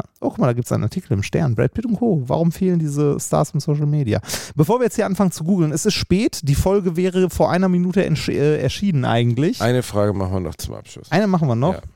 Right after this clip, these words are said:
Speaker 2: das macht man so.
Speaker 1: Ah, ihr, ihr, das habe ich doch schon vor der letzten gef-, gesagt. Ähm, nehmen wir die hier. Ähm,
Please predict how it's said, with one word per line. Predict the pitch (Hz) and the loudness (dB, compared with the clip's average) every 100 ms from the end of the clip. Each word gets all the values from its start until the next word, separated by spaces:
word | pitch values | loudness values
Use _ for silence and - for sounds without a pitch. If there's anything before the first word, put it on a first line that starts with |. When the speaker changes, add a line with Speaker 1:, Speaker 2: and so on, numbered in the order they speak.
| _ - | _ -20
Speaker 2:
das | 78 | -16
macht | 76 - | -16 -18
man | - 73 | -20 -20
so. | - - _ _ _ _ _ _ - | -20 -20 _ _ _ _ _ _ -4
Speaker 1:
Ah, | 101 - - | -4 -4 -4
ihr, | 127 - | -2 0
ihr, | 135 | 0
das | 117 117 | 0 0
habe | 127 143 | 0 0
ich | |
doch | 123 | 0
schon | - 123 | 0 0
vor | 113 | 0
der | 107 | 2
letzten | 127 - - 101 | 0 -2 -2 -2
gef-, | - 107 104 98 | -2 -4 -2 -2
gesagt. | 92 101 - - - _ _ _ _ _ | 0 0 0 -8 -16 _ _ _ _ _
Ähm, | 123 127 127 123 110 104 - - - - 127 | -2 0 2 0 -2 -6 -10 -12 -12 -12 -6
nehmen | 110 | -2
wir | 98 | -2
die | 98 98 | -2 -2
hier. | 95 104 - _ _ _ _ _ _ | 0 0 -4 _ _ _ _ _ _
Ähm, | 120 147 156 160 156 156 156 160 | -2 0 2 0 0 0 -2 -2